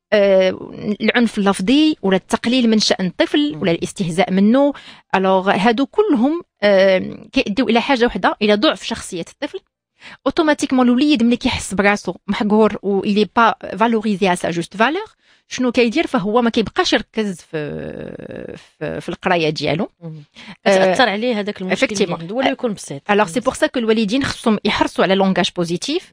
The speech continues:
Speaker 1: ويحرصوا على تشجيع الطفل وتحفيز الطفل باش ي-، ينمو داك الطفل بواحد الشخصيه اللي هي شويه قويه
Speaker 2: د-،
Speaker 1: ويقدر يواجه بها كل شيء.
Speaker 2: دائما يشجعوه، يحفزوه، يعني، يكون
Speaker 1: Effectivement.
Speaker 2: امور تفاؤليه اكثر.
Speaker 1: الوغ
Speaker 2: مم.
Speaker 1: كاين اوسي الافراط في مشاهده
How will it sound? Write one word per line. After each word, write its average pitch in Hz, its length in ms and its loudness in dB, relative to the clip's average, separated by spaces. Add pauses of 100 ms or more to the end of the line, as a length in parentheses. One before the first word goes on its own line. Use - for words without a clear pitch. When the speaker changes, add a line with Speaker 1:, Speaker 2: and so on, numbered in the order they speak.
(100)
Speaker 1:
ويحرصوا 226 440 -2
على 202 100 2
تشجيع 202 400 0
الطفل - 400 -10
وتحفيز 220 640 -4 (320)
الطفل 254 260 -2 (280)
باش - 420 0
ي-، 220 180 -2
ينمو 262 240 4
داك 247 140 0
الطفل 294 300 -6
بواحد 196 420 -4
الشخصيه 247 480 -2
اللي 233 220 -2
هي 240 60 0
شويه 226 380 0
قويه 226 280 2
Speaker 2:
د-، 254 80 2
Speaker 1:
ويقدر 214 300 2
يواجه 208 340 0
بها 185 320 2
كل 208 100 -2
شيء. 214 80 2
Speaker 2:
دائما 214 460 -2
يشجعوه، 196 840 0
يحفزوه، 185 1300 -2
يعني، 185 180 -2
يكون 202 240 0
Speaker 1:
Effectivement. - 280 -2
Speaker 2:
امور 233 260 2
تفاؤليه 214 600 -2
اكثر. - 280 -6 (160)
Speaker 1:
الوغ 196 140 4
Speaker 2:
مم. 160 60 -14
Speaker 1:
كاين 320 180 2
اوسي 320 400 -2
الافراط 247 500 -2
في 233 60 -2
مشاهده 214 440 2